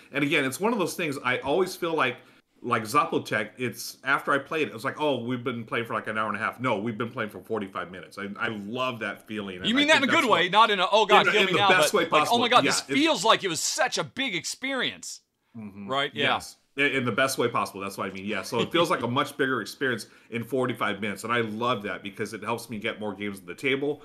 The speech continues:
Speaker 1: 'cause more games is a good thing, folks. Um, so, I mean, I love everything about this, and I'm gonna go high on this one. I'm going at eight point one two.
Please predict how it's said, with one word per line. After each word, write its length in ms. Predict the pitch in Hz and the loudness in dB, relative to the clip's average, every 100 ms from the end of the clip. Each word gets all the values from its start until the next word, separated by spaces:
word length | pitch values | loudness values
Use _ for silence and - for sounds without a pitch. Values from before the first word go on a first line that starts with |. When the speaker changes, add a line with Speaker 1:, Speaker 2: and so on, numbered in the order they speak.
| - - | -20 -12
Speaker 1:
'cause 280 | 87 - - _ | -12 -12 -18 _
more 240 | 101 104 107 | -6 -2 -2
games 260 | 123 135 | -2 -4
is 100 | 117 107 | -6 0
a 20 | |
good 220 | 147 - | 0 0
thing, 160 | 98 - | -6 -6
folks. 340 | 98 95 - - - - | -6 -6 -12 -20 -20 -4
Um, 220 | 107 107 | 0 0
so, 280 | - 131 - | 2 0 2
I 100 | 139 | 2
mean, 120 | 156 160 | 2 4
I 80 | |
love 220 | 185 170 151 | 4 4 4
everything 240 | 139 139 | 2 0
about 260 | 120 117 117 | 2 2 2
this, 200 | 117 - | -2 -2
and 180 | 113 131 | -6 0
I'm 220 | 180 285 | 0 0
gonna 120 | 220 | -2
go 200 | 139 117 | 2 2
high 240 | 127 127 | 2 2
on 120 | 104 101 | 2 -2
this 200 | 117 101 | -6 -6
one. 100 | 85 | -6
I'm 220 | 165 254 | -6 -4
going 380 | 151 139 123 113 | -4 -2 -2 -4
at 160 | 107 - | -8 -4
eight 300 | 135 143 - | -2 -2 -4
point 240 | 135 120 | -4 -4
one 300 | 104 110 107 | -4 -4 -4
two. 340 | 101 104 82 | -6 -8 -10